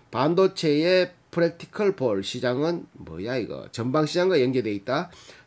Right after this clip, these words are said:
차세대 디스플레이로 각광받고 있는 오엘이디 시장과 더불어서 플렉시블, 영꾸불렁꾸불렁한 시장의 가세로 성장성이 증가. 얘들은 뭐 이렇게 숄더볼은 고체로 돼가지고 탁탁탁탁 딱딱한 데 연결할 수 있는 거라면 이런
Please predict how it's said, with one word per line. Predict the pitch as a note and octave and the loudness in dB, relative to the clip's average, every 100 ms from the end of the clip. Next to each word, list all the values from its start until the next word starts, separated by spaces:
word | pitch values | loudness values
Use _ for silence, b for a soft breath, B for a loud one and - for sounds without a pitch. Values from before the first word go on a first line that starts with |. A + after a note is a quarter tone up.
| - | -8
차세대 | F#3+ G3 G#3+ F3+ | -4 0 0 0
디스플레이로 | C3 B2 - E3+ F3+ E3 C#3+ | -2 -8 -6 0 4 4 2
각광받고 | C#3 - D3 C#3 A#2+ | -2 -4 -6 -4 -4
있는 | B2+ - | -2 0
오엘이디 | D3 D3 A#2 G#2+ F2 D#2 b b b | 4 4 2 -6 -8 -12 b b b
시장과 | - D3+ E3 B2 | -10 -2 0 0
더불어서 | A2 B2 A#2+ D#3 - | 0 -2 0 -4 -2
플렉시블, | G#3 A#3 - C#3+ G2+ C#2+ | 6 6 6 -4 -4 -4
영꾸불렁꾸불렁한 | A#2 B2+ - F3+ F3+ - F3 F#3+ F3 F#3 | -2 -2 2 6 6 6 2 4 4 2
시장의 | E3+ F3+ F3+ F#3 G3 - b b | 2 0 2 2 0 -4 b b
가세로 | - C3+ C#3+ D#3 E3+ | -2 -2 0 0 0
성장성이 | F3 E3 D#3 D#3 D#3+ | 2 0 0 0 0
증가. | D#3+ D3+ A2 - | 0 0 -2 2
얘들은 | D3+ E3+ F3 C#3+ G#2+ B B B B B | 4 6 6 6 2 B B B B B
뭐 | A#2 A#2+ | -6 -4
이렇게 | B2+ A#2 | -2 -4
숄더볼은 | - G3+ B3 B3+ A3+ F#3+ C#3 B2 G2+ - _ - | 2 8 8 10 8 8 6 4 0 -8 _ -4
고체로 | D3 F#3 G#3+ F#3+ | 4 4 6 4
돼가지고 | D3 C3+ B2 C3 E3 C#3 - - - | 4 4 0 0 0 0 -4 -20 -12
탁탁탁탁 | F3+ E3+ F3 F3+ E3 D#3 - | -10 -8 -8 -6 -6 -6 -8
딱딱한 | C3+ - G3 A3 G3 | -10 -6 -2 2 4
데 | E3+ | 6
연결할 | D#3+ D#3+ D#3 D#3 | 6 6 4 2
수 | C#3+ | 2
있는 | C3+ C3+ D3+ D#3+ D3+ D3+ D3 - _ | 2 4 6 4 6 6 4 0 _
거라면 | - C#3 C3+ C#3+ A#2+ | -2 0 2 0 0
이런 | C3 C3+ | 0 -2